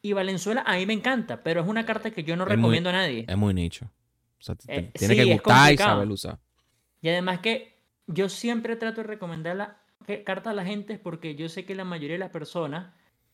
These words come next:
Speaker 1: en general, es una vaina estadística, jueguen Alzar. Valenzuela para mí en Alzar es una piñata.
Speaker 2: Sí.
Speaker 1: O sea, él tiene, Valenzuela empieza a ser bueno en Hall of Fame. En Legend no toco porque yo no juego Legend y yo creo que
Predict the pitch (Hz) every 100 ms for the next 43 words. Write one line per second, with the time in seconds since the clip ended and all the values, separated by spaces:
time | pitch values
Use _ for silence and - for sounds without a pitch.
0 | _ 156 156 143 117 120 156 123 120 139
1 | 143 156 147 147 147 131 127 170 170 -
2 | 165 196 202 - 170 147 - 110 113 _
3 | _ _ _ - 151 160 165 - 175 202
4 | 214 190 156 165 180 190 185 202 202 -
5 | 131 - 165 170 170 160 147 117 120 _
6 | _ - - 78 160 131 - _ - 165
7 | 175 220 247 240 175 185 196 185 226 240
8 | 233 226 214 214 233 233 196 143 - 170
9 | 143 113 - 165 185 208 226 170 147 175
10 | 180 214 214 208 170 147 - 127 156 175
11 | 220 233 196 214 226 - _ - 165 185
12 | 226 226 220 208